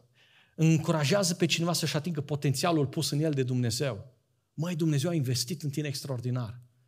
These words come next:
Uite, vreau să, să-mi spui cum te pot ajuta, cum te putem ajuta noi ca biserică, de ce vrem să-ți atingi potențialul.” Când un om din biserică își atinge potențialul lui maxim, dat de Dumnezeu, biserica întreagă, trupul întreg va fi binecuvântat. A doua aplicație.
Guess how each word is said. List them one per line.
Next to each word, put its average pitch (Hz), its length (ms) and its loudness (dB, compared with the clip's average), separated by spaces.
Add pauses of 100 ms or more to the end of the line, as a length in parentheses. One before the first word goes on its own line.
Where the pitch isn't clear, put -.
(420)
Uite, 165 200 0
vreau 143 260 0
să, 160 200 2 (720)
să-mi 147 240 0
spui 175 240 -2
cum - 160 -6
te 196 120 -6
pot 190 240 -4
ajuta, 139 520 -4
cum 196 120 -6
te 190 120 2
putem 196 300 -2
ajuta 170 260 -2
noi 170 120 -2
ca 175 120 0
biserică, 147 460 2
de 135 100 0
ce 147 140 2
vrem 151 320 6
să-ți 160 240 -2
atingi 151 240 -2
potențialul.” 143 560 0
Când 123 180 -2
un 113 120 -2
om 175 140 0
din 180 120 -2
biserică 160 540 -2 (220)
își - 120 -10
atinge 143 300 0
potențialul 131 580 -2
lui 135 120 0
maxim, 127 420 -4
dat 131 120 -2
de 123 80 -2
Dumnezeu, 117 440 -4 (200)
biserica 113 360 -4
întreagă, 107 320 -2
trupul 113 300 -8
întreg 107 220 -6
va 98 80 -6
fi 95 140 -12
binecuvântat. 95 720 -12 (2750)
A - 80 -8
doua 131 120 6
aplicație. 117 560 -2